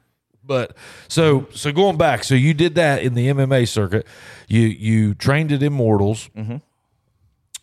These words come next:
Speaker 1: Let's talk about how you got ready for this tough man, though, because
Speaker 2: Oh, yeah.
Speaker 1: I'm going to be hard on you right now
Speaker 2: Yep.
Speaker 1: because I even ripped your ass that week. I was like,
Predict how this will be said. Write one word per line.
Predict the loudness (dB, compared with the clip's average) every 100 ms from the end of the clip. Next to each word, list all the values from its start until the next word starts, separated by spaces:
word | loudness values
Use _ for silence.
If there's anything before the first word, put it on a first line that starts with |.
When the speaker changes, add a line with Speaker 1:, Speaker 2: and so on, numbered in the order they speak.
| -4
Speaker 1:
Let's | -2 0
talk | 2 2 2
about | 0 0 2
how | 2
you | 2 2
got | 2 2 2
ready | 2 0
for | -2
this | -4 -4
tough | -2 -2 -2
man, | -6 -6
though, | -6 -6
because | -4 0 2 0 -6
Speaker 2:
Oh, | -12
yeah. | -12 -4
Speaker 1:
I'm | -2 0
going | 0 0 0
to |
be | 2 2
hard | 4 2 2 2
on | 0 -4
you | -4
right | -2 -2
now | -4 -6 -8
Speaker 2:
Yep. | 0
Speaker 1:
because | 0 2 2
I | 4 4
even | 2 0
ripped | 0 -2 -2
your | -2
ass | 2 0 0
that | -4 0
week. | 0 0 -2
I | -4
was | -2 -2
like, | -4